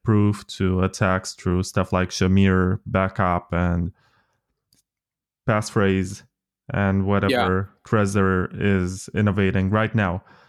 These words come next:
Speaker 1: So, first of all, what is your stance in regards to this? And secondly,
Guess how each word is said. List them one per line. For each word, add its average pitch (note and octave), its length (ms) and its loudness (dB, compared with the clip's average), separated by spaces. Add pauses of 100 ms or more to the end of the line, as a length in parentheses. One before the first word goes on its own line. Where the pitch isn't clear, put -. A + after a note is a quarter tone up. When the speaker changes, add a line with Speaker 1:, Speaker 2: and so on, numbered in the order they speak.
(220)
Speaker 1:
So, A2 500 0 (840)
first D3 220 0
of C#3+ 100 2
all, A#2+ 200 2
what C3 240 0
is C#3 180 0
your A#2 180 2
stance A2 580 0
in G#2+ 140 0
regards G2+ 460 -2
to G2+ 100 -2
this? A2+ 460 0
And G2+ 260 2
secondly, G#2 880 -2